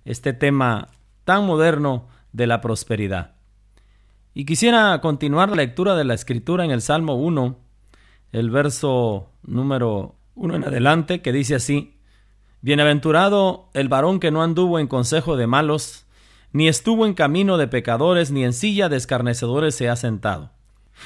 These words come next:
sino que en la ley de Jehová está su delicia,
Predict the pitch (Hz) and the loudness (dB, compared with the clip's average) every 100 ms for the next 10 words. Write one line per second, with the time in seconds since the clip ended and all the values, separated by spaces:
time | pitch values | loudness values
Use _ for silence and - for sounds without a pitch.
0 | - - 147 131 127 147 135 127 120 147 | -14 -4 0 2 2 2 2 2 2 4
1 | 190 160 131 147 - _ _ _ _ 123 | 4 4 2 -4 -16 _ _ _ _ -2
2 | 139 160 139 180 185 - 175 175 175 156 | 0 2 2 4 2 0 -2 -2 -2 0
3 | 170 131 - 127 113 - | 0 0 0 -2 -2 -8